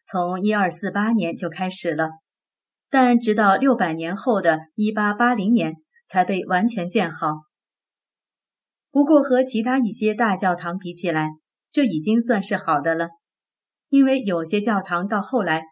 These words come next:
根本就停止建造了，也就永远都不会完工了。科隆大教堂的长宽比例有点不协调，因此很多人认为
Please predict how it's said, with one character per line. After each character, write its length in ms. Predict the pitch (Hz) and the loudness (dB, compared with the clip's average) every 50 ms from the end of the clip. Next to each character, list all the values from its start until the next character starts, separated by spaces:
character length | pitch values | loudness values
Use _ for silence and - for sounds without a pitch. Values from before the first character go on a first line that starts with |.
| _ - | _ -4
根 220 | - 277 277 302 | 0 2 2 2
本 180 | 294 175 160 156 | 2 0 -4 -2
就 280 | 156 190 180 175 175 170 | -2 0 2 2 2 0
停 240 | - - 190 226 | -2 -2 -2 -2
止 160 | 254 - - 156 | 0 -2 -4 -2
建 240 | 247 254 233 190 | 0 2 2 2
造 180 | - 190 170 160 | 2 2 2 2
了， 140 | 160 156 151 156 156 _ _ _ _ _ _ _ _ _ _ _ _ | 2 2 0 -2 -4 _ _ _ _ _ _ _ _ _ _ _ _
也 180 | - 196 180 170 | -4 -4 -2 0
就 240 | 175 202 185 180 175 - _ - | 0 0 0 -2 -4 -6 _ -2
永 220 | 208 202 233 277 | 0 2 4 4
远 240 | 269 202 165 156 156 - _ | 4 4 2 0 -4 -6 _
都 160 | - 214 208 208 | 0 0 0 0
不 120 | 202 190 | -2 -4
会 180 | - 220 190 170 | -4 -4 -4 -2
完 220 | 160 151 160 175 | -2 -4 -4 0
工 200 | 220 226 240 247 | 0 2 2 4
了。 100 | 240 185 156 156 - _ _ _ _ _ _ _ _ _ _ _ _ _ _ - | 2 0 -2 -6 -14 _ _ _ _ _ _ _ _ _ _ _ _ _ _ -8
科 200 | - - 311 311 | 2 4 6 6
隆 220 | 277 247 233 254 | 6 6 6 4
大 180 | 254 262 240 220 | 4 4 4 2
教 220 | 226 240 202 190 | 4 2 2 2
堂 240 | 190 - 180 180 190 | 0 0 -4 -2 0
的 140 | 196 190 180 | 0 0 0
长 300 | 180 - 180 175 185 214 | -2 -2 -4 -4 -4 -2
宽 200 | 208 226 240 240 | 0 2 2 2
比 180 | 240 175 151 151 | 2 0 -2 -4
例 320 | 170 175 165 156 156 - _ | -4 -4 -4 -6 -8 -10 _
有 140 | - 175 175 | -2 -2 0
点 200 | 175 175 160 156 | 0 -2 -6 -4
不 120 | 160 185 | -6 -8
协 240 | 175 - - 160 170 | -8 -6 -4 -4 -4
调， 260 | 170 - 180 151 151 156 156 _ _ _ _ _ _ _ _ _ _ - | -2 -2 -2 -2 -2 -2 -8 _ _ _ _ _ _ _ _ _ _ 2
因 180 | 233 247 247 | 4 4 4
此 160 | 254 247 240 240 | 6 4 0 0
很 300 | 240 - 180 165 160 160 | 0 -4 -6 -6 -4 0
多 160 | 214 247 262 | 4 4 4
人 160 | 233 185 180 | 4 2 -2
认 180 | 185 190 175 160 | -2 -4 -2 -2
为 300 | 156 151 156 156 156 | -2 -2 -2 -4 -6